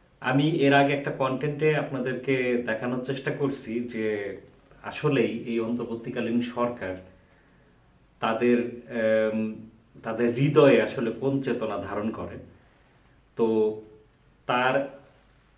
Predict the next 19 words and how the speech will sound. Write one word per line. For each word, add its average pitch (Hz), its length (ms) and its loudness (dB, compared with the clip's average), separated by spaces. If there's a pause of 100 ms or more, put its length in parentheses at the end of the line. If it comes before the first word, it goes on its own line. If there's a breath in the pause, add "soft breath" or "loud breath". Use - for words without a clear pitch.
(340)
যেহেতু 139 500 0 (300)
অন্তর্বর্তীকালীন 139 840 2
সরকারের 135 640 0
মাথা 113 460 2
হিসাবে 117 640 2 (640)
ডক্টর 110 260 -4
মোহাম্মদ 120 500 2
ইউনূস 120 480 2
বসে 101 300 -6
আছেন, 123 280 -8 (1120 soft breath)
এম, 113 540 0
সেজন্য 135 420 0
আমি 135 200 0 (160)
তার 139 220 6
একটা 143 220 2
ছোট্ট - 480 -6
ক্লিপ 135 260 -2
আপনাদেরকে 117 480 -4
শোনাবো। - 540 -4